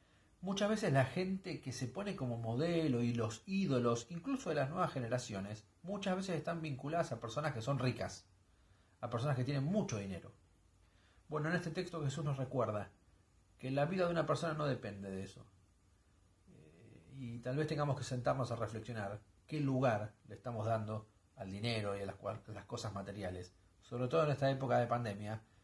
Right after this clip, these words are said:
en donde, este, la incertidumbre, esa palabra que estamos escuchando tanto, tantas veces, este, muchas veces aparece, ¿no? ¿Qué lugar le damos a las cosas materiales?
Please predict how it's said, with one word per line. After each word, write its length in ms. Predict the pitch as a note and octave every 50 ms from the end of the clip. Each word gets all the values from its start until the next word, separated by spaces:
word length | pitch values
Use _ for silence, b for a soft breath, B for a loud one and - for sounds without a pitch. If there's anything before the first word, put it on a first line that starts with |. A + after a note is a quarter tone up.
| b b b b
en 140 | - A2 G#2+
donde, 520 | A2+ A#2 A2+ A2+ A2+ A2+ A#2+ A2+ A2+ - b b b b b b b
este, 840 | - G#2 - - - G2+ G2+ G2 G2 G2+ G2 G2 F#2+ F#2 F#2 F#2 - - _ -
la 100 | G2+ G#2
incertidumbre, 880 | G#2+ G#2 - - G#2 G2+ - - G#2+ A2+ C3 B2+ A2 A2 G#2+ G#2 B2+
esa 200 | B2 - - G#2
palabra 360 | - G#2+ G#2+ A2+ A2 A2 G#2+ G2+
que 60 | G2
estamos 260 | - A2+ G#2+ F#2+ -
escuchando 400 | - - G#2 G2+ - A2 G#2+ G2
tanto, 340 | - A#2 G#2+ G2+ A2 G#2 - - _ _ -
tantas 280 | - A2 G2 - G#2+
veces, 420 | A2 A2+ A2 - A2+ A2 G#2+ - - b b b b b b b b -
este, 320 | G#2 - - - G2+ G2 G2
muchas 320 | G#2+ A2 A2 A2 A2+ G2
veces 240 | G#2 A2 - G#2 F#2
aparece, 540 | G2+ - G2+ G2 F#2+ F#2 F2+ - - - F#2
¿no? 220 | G#2 C3 D3+ - - _ _ _ _
¿Qué 120 | - F3 F3
lugar 300 | F3 D#3 C#3+ D#3+ D#3+ C#3
le 100 | B2+ A2+
damos 320 | A2 G2+ F#2+ F#2 F#2 - -
a 40 |
las 120 | F2 F2+ F#2
cosas 260 | - G2+ - - F#2
materiales? 500 | F#2+ F#2 F#2+ F#2 F2+ E2+ E2+ F2+ G2+